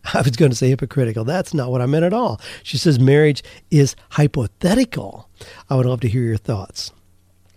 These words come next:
Becky. Well, Becky, you are in a great position to be honored in that way, to be contacted by your alma mater and asked to come back and teach there.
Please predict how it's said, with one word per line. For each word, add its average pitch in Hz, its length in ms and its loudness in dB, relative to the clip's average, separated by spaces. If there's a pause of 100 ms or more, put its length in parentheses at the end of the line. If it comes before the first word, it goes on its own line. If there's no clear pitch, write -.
(260)
Becky. 127 460 -2
Well, 151 240 2
Becky, 160 340 0
you 165 220 2
are 143 260 -2
in 170 100 2
a 123 40 0
great 107 300 -4
position 101 640 -6 (1200)
to 165 140 0
be 170 400 2
honored 170 400 2
in 131 140 2
that 135 200 0
way, 151 140 2
to 131 80 0
be 113 240 -4
contacted 151 760 -2
by 120 140 -2
your 113 160 -2
alma 135 380 -2 (100)
mater 156 500 -6
and 139 320 -2
asked 190 440 -6
to 139 80 -12
come 143 260 -2
back 175 320 -6
and 127 160 -4
teach - 360 -6
there. 117 300 -6